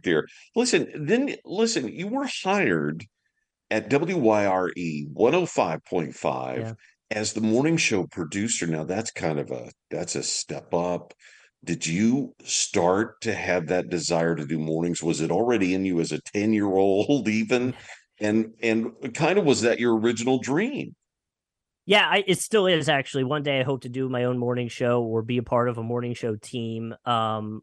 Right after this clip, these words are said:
Speaker 2: and I had two stints now where I was with a morning show.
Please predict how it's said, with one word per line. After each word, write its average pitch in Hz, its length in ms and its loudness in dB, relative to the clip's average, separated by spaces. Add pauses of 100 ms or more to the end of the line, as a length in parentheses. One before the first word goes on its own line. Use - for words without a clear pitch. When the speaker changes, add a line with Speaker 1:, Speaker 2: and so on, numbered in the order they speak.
(140)
Speaker 2:
and 117 520 -2
I 131 180 4
had 131 640 2
two 190 240 0
stints 135 480 -4
now 117 320 -4
where 127 200 2
I 127 120 4
was 165 320 2
with 131 180 -4
a 127 80 -4
morning 117 320 -4
show. 113 380 -2